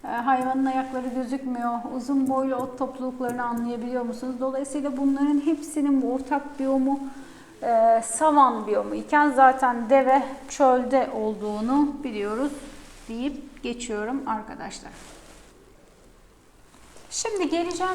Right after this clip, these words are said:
konu arkadaşlar, asıl anlatmak istediğim diğer bir konu besin zinciriydi. Besin zinciri dediğimiz olay ne demek arkadaşlar? Yani her canlı hayatta kalabilmek için tüketir.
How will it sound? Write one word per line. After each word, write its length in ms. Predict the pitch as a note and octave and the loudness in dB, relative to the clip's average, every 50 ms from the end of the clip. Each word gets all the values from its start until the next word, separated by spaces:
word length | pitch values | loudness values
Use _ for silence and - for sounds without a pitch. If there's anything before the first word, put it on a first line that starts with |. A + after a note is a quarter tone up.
| F4+ - - | -4 -6 -4
konu 240 | - D4 C4+ C4 B3 | -2 -2 0 0 -2
arkadaşlar, 560 | B3 A#3+ - C4 A#3+ B3 B3 B3 - - F4+ | -4 -2 -4 0 2 2 2 2 2 0 2
asıl 260 | E4+ D4+ C#4+ - D4 | 2 0 -2 0 4
anlatmak 520 | C#4 C4+ C4 C4 C4 C4 C4+ C4+ C#4 C4+ - | 4 4 4 4 2 0 0 0 -4 -4 -4
istediğim 480 | - - - A3+ G#3 F#3+ G#3 G#3+ A3+ | -10 -8 -8 -8 -8 -8 -8 -8 -6
diğer 360 | A3+ C4 C4+ C#4 C#4 C#4+ C4 C#4 | -6 -4 -2 -2 0 0 0 0
bir 240 | C#4+ C#4 - - | 0 -2 -2 0
konu 280 | D4 D4 C#4+ D4 C4 A#3+ | 4 4 4 4 4 2
besin 400 | C4+ C#4+ C#4 - - D#4 D4+ D4 | 0 -2 -2 0 0 2 2 2
zinciriydi. 760 | - - B3+ B3+ B3+ B3 A#3 G#3+ A#3 A3+ A#3+ A3+ G#3 F#3+ F#3+ G3+ A#3 | 0 0 0 0 2 0 0 -2 -2 0 0 -2 -2 -4 -6 -2 0
Besin 380 | D#4 F4+ - - - A#4 A4 F4+ | 0 0 0 0 0 -2 0 8
zinciri 640 | D4+ D#4 E4 F4 E4 C#4 C4+ D#4+ D#4+ F4 D4 C#4 | 10 10 10 12 10 10 8 8 6 6 6 8
dediğimiz 580 | C#4 C4+ G#3+ G#3+ G#3+ G#3+ G#3 G3+ G3+ G#3+ A#3+ - - - - | 6 6 6 6 0 0 0 0 0 -2 -2 -4 -4 -2 6
olay 520 | - D4 D#4+ D#4+ D#4+ D#4+ E4 D#4+ D#4+ D4 | 6 8 10 10 10 10 10 8 8 8
ne 180 | D4 D4+ D4 A#3+ | 8 8 8 8
demek 320 | B3+ A3 G3 F#3+ G3 - | 6 4 4 -2 -2 2
arkadaşlar? 800 | G#3 G3 F#3+ G3 - G#3 G3 G3+ G3 G#3 - - - - D4+ D#4 | 2 2 2 2 0 0 2 2 0 0 -2 -2 2 2 2 2
Yani 340 | D#4+ D4+ C#4+ C4+ B3+ A#3+ A#3+ A#3+ - - | 2 2 2 2 2 2 0 -4 -4 -2
her 300 | - G4+ G4+ G#4 G4+ - | -2 0 2 2 0 0
canlı 560 | - C#4+ C4 A#3+ A#3 A3 A3 A3+ B3+ D#4 F4 E4 E4 - | 0 2 2 2 2 -2 -2 -2 0 0 0 -2 0 2
hayatta 420 | D#4+ E4 E4 D#4+ D#4+ - - D#4+ D#4+ - | 4 4 4 4 2 2 0 2 4 6
kalabilmek 520 | F4 E4 D#4+ E4 D4+ E4 D#4 C#4+ C#4 B3 - - - - | 6 8 8 8 4 4 0 0 0 0 -2 -4 -4 0
için 180 | G4+ F#4+ F4+ - - | 0 0 0 0 -4
tüketir. 600 | - - - - B3+ - - - - - - - | -10 -10 0 0 0 0 0 -6 -10 -10 -14 -16